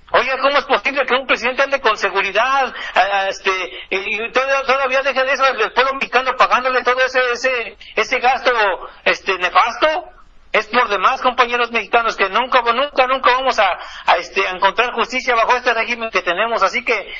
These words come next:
dejemos de creer en te-, este tipo de atrocidades que, que nos dice el gobierno como pa-, como palabras y, este, y promesas.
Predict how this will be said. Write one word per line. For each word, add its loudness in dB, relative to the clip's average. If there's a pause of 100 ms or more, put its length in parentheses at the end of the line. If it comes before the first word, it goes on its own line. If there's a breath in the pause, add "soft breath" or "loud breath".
(140 loud breath)
dejemos 0
de -2
creer 0
en -2
te-, 0
este -4
tipo 0
de 2
atrocidades 0
que, -4 (240 loud breath)
que -2
nos 0
dice -4
el -2
gobierno 0
como -2
pa-, 2
como 0
palabras 2
y, -6
este, -4
y -8
promesas. 0